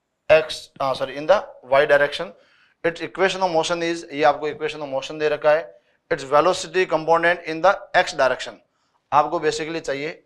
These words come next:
वी एक्स, कब, जब वो डी पर हो तब। ठीक है, ठीक है, तो पहले अपन को इसको डिफरेंस, अपन को दे रखा है y is equal to beta x का स्क्वायर। अपन क्या करेंगे, इसको डिफरेंशिएट करेंगे।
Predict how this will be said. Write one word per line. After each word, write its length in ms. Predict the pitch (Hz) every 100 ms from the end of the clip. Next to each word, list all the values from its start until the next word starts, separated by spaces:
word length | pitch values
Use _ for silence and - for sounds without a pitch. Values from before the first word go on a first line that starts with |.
| _ _
वी 220 | 117 127 104
एक्स, 260 | - - - - - - _ _ _ _ _ _ _ _ _ _ _
कब, 260 | 170 180 -
जब 180 | 143 165
वो 80 | 185 160
डी 140 | 180
पर 180 | 180 185
हो 100 | 160 160
तब। 200 | 113 - _ _ _ _ _ _ _ _
ठीक 140 | - 165
है, 60 | 196 - _ _ _ -
ठीक 140 | 143
है, 100 | 147 151 _ _ -
तो 80 | 151
पहले 240 | 156 156
अपन 180 | 151 160
को 100 | 160
इसको 160 | 156
डिफरेंस, 360 | 151 143 160 156
अपन 380 | - - 135 160
को 80 | 165
दे 100 | 151
रखा 200 | 151 165
है 280 | 202 - _ _ _ 113 113
y 120 | 151 180
is 160 | 160
equal 220 | 147 160 156
to 100 | 170 143
beta 260 | 151 160 160 165 - _ _ _ _ _ _ _ _ _ _ 165
x 220 | 165 -
का 160 | 165
स्क्वायर। 300 | 139 - 123 - _ _ _ _
अपन 220 | 175 196 202
क्या 120 | 202
करेंगे, 280 | 196 202 196
इसको 140 | 202
डिफरेंशिएट 500 | 151 147 156 165 147
करेंगे। 240 | 151 147